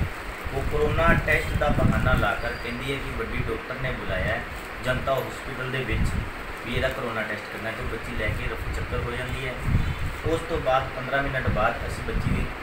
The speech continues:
ਮਾਂ, ਮਾਂ ਦੇਖਭਾਲ ਲਈ ਜਾਂਦੇ ਆ, ਜਿਨ੍ਹਾਂ ਨੂੰ ਬੱਚੀ ਨਹੀਂ ਮਿਲਦੀ। ਜਦੋਂ ਡਾਕਟਰਾਂ ਤੋਂ ਪੁੱਛਦੇ ਵੀ ਸਾਡੀ ਬੱਚੀ ਤੁਸੀਂ ਬੁਲਵਾਈ ਸੀ,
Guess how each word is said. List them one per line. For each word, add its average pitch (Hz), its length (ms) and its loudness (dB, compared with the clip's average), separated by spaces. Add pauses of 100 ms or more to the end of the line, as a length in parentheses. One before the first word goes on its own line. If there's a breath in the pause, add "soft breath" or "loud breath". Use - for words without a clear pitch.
(640)
ਮਾਂ, 110 220 2 (180)
ਮਾਂ 117 380 2 (440)
ਦੇਖਭਾਲ 123 360 0
ਲਈ 107 80 -2
ਜਾਂਦੇ 110 320 0
ਆ, - 20 2
ਜਿਨ੍ਹਾਂ 120 240 -2
ਨੂੰ 117 100 0
ਬੱਚੀ - 300 4
ਨਹੀਂ - 120 2
ਮਿਲਦੀ। - 220 2
ਜਦੋਂ - 260 0
ਡਾਕਟਰਾਂ - 340 0
ਤੋਂ 139 140 -2 (500)
ਪੁੱਛਦੇ 135 260 -2
ਵੀ 139 100 -2
ਸਾਡੀ 123 220 -2
ਬੱਚੀ 117 320 -4
ਤੁਸੀਂ 131 260 -6
ਬੁਲਵਾਈ 107 380 -2 (140)
ਸੀ, 127 60 -6